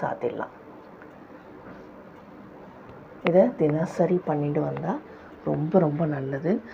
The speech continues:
அதனுடைய டிஃபரன்ஸை வந்து ஒரு ரெண்டு நாள்லயே நீங்க வந்து கண்டுபிடிச்சிடலாம்.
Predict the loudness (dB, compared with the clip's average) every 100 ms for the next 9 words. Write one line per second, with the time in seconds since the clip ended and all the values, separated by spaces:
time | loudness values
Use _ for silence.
0 | -16 -12 0 2 4 2 2 2 0 2
1 | 2 2 0 -2 0 2 2 2 2 4
2 | 4 4 4 2 2 2 2 4 4 4
3 | 4 4 2 2 0 -2 -6 -8 -8